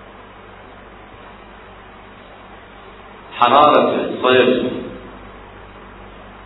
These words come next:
في هذه السنين المتأخرة غير حرارة الصيف من قبل. درجة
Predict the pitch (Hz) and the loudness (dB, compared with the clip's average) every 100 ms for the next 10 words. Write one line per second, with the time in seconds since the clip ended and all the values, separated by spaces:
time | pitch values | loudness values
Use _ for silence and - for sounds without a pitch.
0 | - - - - 117 113 117 107 98 90 | -20 -20 -20 -10 -4 0 0 0 -2 -4
1 | 92 104 113 110 - 92 - - - - | -6 -4 -2 -2 -2 -4 -8 -12 -14 -20
2 | - 101 98 - 120 127 110 107 110 110 | -16 -10 -6 -4 -2 -2 -4 -4 -4 -4
3 | - - - 98 120 139 117 101 101 117 | -8 -12 -14 -6 0 2 2 2 2 2
4 | 110 - - 120 120 120 - - - 87 | 0 -4 -4 -2 -2 -2 -8 -10 -10 -4
5 | - - - - - - - - - - | -2 -2 -4 -10 -14 -20 -20 -20 -20 -20
6 | - - - - - - - - - - | -20 -20 -20 -20 -20 -20 -20 -20 -20 -20
7 | - - - - - - - - - - | -20 -20 -20 -20 -20 -20 -20 -20 -20 -20
8 | - - - - - - - - - 151 | -20 -20 -20 -20 -20 -20 -20 -12 0 4
9 | 151 117 95 82 - 76 | 4 4 2 0 -4 -6